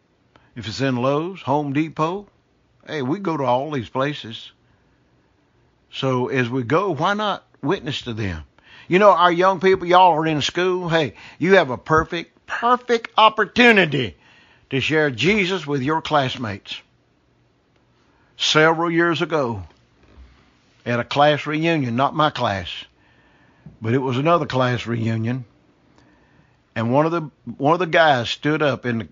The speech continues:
in the, in that class who had, uh, gotten saved after high school, called to preach, and he simply said, "Why didn't some of you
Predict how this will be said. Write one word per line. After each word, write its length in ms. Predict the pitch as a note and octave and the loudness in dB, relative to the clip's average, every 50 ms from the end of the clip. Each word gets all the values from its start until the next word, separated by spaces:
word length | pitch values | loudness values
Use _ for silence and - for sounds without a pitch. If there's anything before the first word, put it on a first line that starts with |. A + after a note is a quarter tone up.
| _ - | _ -6
in 220 | B2 B2 B2 A#2+ | -4 -2 -2 -2
the, 200 | A2+ A#2 - - | -4 -4 -6 -4
in 100 | B2 B2 | -2 -2
that 200 | C3 C3+ B2+ - | 0 -2 -4 -4
class 400 | - C3+ C#3+ C3+ A#2+ G#2+ G#2 F#2 - - - - _ _ _ _ _ _ _ _ _ _ _ _ _ | -2 0 0 2 0 -2 -4 -8 -10 -14 -18 -20 _ _ _ _ _ _ _ _ _ _ _ _ _
who 200 | - C3 C#3+ C3 | -2 -2 0 2
had, 320 | A#2+ B2 B2+ A#2+ G#2+ G2+ A#2 | 2 0 0 -2 -4 -4 -4
uh, 360 | A2+ A2 A2 G#2+ G#2 G2 F#2 F2 _ _ _ _ _ _ _ _ _ _ - | -4 -4 -4 -4 -6 -8 -10 -12 _ _ _ _ _ _ _ _ _ _ -2
gotten 280 | B2 C3+ C#3+ C3 C3+ | 0 2 2 2 0
saved 440 | A2+ - C#3 C#3 C3+ C#3 C#3 B2+ A#2 | -2 -2 0 0 0 0 0 0 0
after 280 | C3 C3+ C#3+ C3+ - C3+ | 2 2 2 0 -2 -4
high 240 | A2 A#2+ A#2 A2+ G#2 | -2 0 0 -2 -2
school, 480 | - - - G#2+ G2+ G#2 G#2 G#2+ A#2 B2+ B2+ - | -4 -8 -10 -8 -8 -8 -10 -12 -14 -16 -16 -6
called 300 | - A#2+ B2 B2+ C#3 C#3+ | -2 0 2 2 0 -2
to 40 | C3+ | -6
preach, 560 | B2 - B2 A#2 A2+ A2+ G#2+ - - - - _ _ _ _ _ _ _ _ _ _ _ - | -10 -10 -8 -8 -8 -8 -10 -12 -16 -20 -20 _ _ _ _ _ _ _ _ _ _ _ -8
and 140 | A2 A2+ | -6 -4
he 120 | A2+ B2+ C3 | -2 -2 -2
simply 420 | - - C#3+ D3 C#3+ D3 - D3+ | -2 0 0 0 -2 -2 -6 -8
said, 400 | - - D3+ C#3 A#2 G#2 G#2 G2 F2 - - | -6 -4 -4 -4 -4 -4 -6 -8 -10 -6 -2
"Why 440 | C3+ D3 C#3+ C3 A2+ G2 F#2 F2 - _ _ _ _ _ _ _ _ _ _ _ _ - | 2 2 2 2 0 -4 -8 -10 -14 _ _ _ _ _ _ _ _ _ _ _ _ -6
didn't 280 | A2+ B2 C3 G#2+ A2+ F#2+ | -4 -4 -4 -4 -6 -6
some 300 | - - C#3+ C#3 D3 D#3 | -2 0 0 0 0 0
of 180 | D#3+ D#3 D#3 | -4 -4 -2
you 400 | D#3 D3+ C3+ A#2+ G#2 F#2+ F#2 E2+ | 0 2 2 2 0 -4 -6 -10